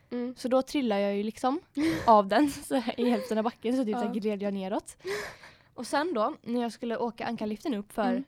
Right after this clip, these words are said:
Speaker 2: den längsta backen,
Speaker 1: Ja.
Speaker 2: då så i mitten av backen
Speaker 1: Ja.
Speaker 2: så började jag typ så här fippla med mina skidor,
Speaker 1: Ja.
Speaker 2: för jag var där med en kompis.
Speaker 1: Mm.
Speaker 2: Och så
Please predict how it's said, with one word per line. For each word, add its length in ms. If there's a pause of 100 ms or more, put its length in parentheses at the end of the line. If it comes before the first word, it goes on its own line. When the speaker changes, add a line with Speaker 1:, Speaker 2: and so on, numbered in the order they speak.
(100)
Speaker 2:
den 300
längsta 340
backen, 360
Speaker 1:
Ja. 200 (1200)
Speaker 2:
då 120
så 100
i 80
mitten 280
av 60
backen 300 (260)
Speaker 1:
Ja. 260
Speaker 2:
så 100
började 320
jag 100
typ 140
så 80
här 160
fippla 360
med 120
mina 400 (120)
skidor, 460 (100)
Speaker 1:
Ja. 200
Speaker 2:
för 80
jag 40
var 80
där 80
med 120
en 60
kompis. 280 (360)
Speaker 1:
Mm. 220 (520)
Speaker 2:
Och 120
så 120